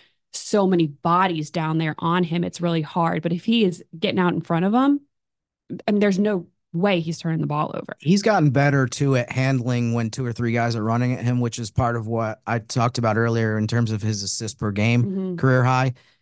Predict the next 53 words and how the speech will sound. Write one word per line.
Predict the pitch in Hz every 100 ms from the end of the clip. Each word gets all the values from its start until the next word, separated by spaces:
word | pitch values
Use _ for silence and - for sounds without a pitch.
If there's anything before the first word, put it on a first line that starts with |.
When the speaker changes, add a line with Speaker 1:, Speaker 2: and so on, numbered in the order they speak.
| _ _
Speaker 2:
He's | 156
getting | 214 220 170
better | 151 160
and | 143
better, | 156 165
but | 135
I | 117
still, | 127 - 160 160 -
he | 147
still | 147 185 180
has | 160 123 113 _
grounds | 120 135 135 123
to, | - 120 101 _ _ _ _
he | 151
has, | 156
still | 170
has | 165 127
room | 147
to | 127
go | 113 131
as | 120 113
far | 123 120
as, | 120 113 104 - _ _ -
you | 131
know, | 127 120 - _
sometimes | - 143 143 131
he | 127
does | 113 123 113
get | 120
surprised | 123 107 120 113 117 107
by | 110 113 107 _ _ - -
p-, | 139 131 _ -
defenders | 123 135 127 120
coming | 135 120
from | 123
different | 113 120 120 107
angles | 123 120 107 98
and | 107
that | 107 104
kind | 110
of | 107
thing. | 117 104
So, | 98 113 101 - _ _ _ _ -
um, | 113
that's | 123 127
an | 135
area | 123 123 117
that | 113
he | 117
can | 117 110
continue | 113 110 117 113
to |
improve. | 110 120 117 113